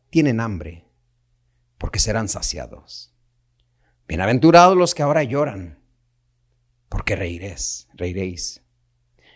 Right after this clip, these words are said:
Bienaventurados seréis cuando los hombres os aborrezcan y cuando os aparten de ustedes y os vituperen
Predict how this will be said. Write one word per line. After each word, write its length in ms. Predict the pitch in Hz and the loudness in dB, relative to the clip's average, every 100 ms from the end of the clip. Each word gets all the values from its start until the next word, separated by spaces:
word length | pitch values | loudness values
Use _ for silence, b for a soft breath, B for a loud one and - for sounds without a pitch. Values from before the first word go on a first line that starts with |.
| _ | _
Bienaventurados 800 | - 104 139 156 175 196 208 214 | 0 4 6 6 8 8 8 4
seréis 680 | - 185 185 202 - - _ _ _ _ _ _ _ _ | 0 0 0 -2 -8 -12 _ _ _ _ _ _ _ _
cuando 320 | - 123 131 | 2 2 4
los 260 | 151 147 - | 4 4 2
hombres 680 | 185 190 143 107 101 - _ _ | 2 2 0 -4 -10 -14 _ _
os 180 | - 120 | -10 -8
aborrezcan 920 | 123 123 123 151 147 - 98 87 95 _ _ _ _ _ _ _ _ _ _ _ _ _ _ _ _ _ _ _ _ | -6 -2 2 6 6 4 -2 -12 -18 _ _ _ _ _ _ _ _ _ _ _ _ _ _ _ _ _ _ _ _
y 100 | 90 | -4
cuando 840 | - 139 143 143 139 135 131 - _ _ _ _ _ | 4 6 6 2 2 0 -4 -16 _ _ _ _ _
os 180 | - - | -2 0
aparten 480 | 120 - 190 - 160 | 4 6 6 4 0
de 80 | 117 | 2
ustedes 760 | - - 151 95 90 - - _ _ _ | -2 -2 -2 -2 -10 -16 -18 _ _ _
y 120 | - 127 | -2 -2
os 120 | 117 | 0
vituperen 840 | 127 - - 151 151 107 90 90 | -4 -6 -4 -2 -2 -4 -10 -16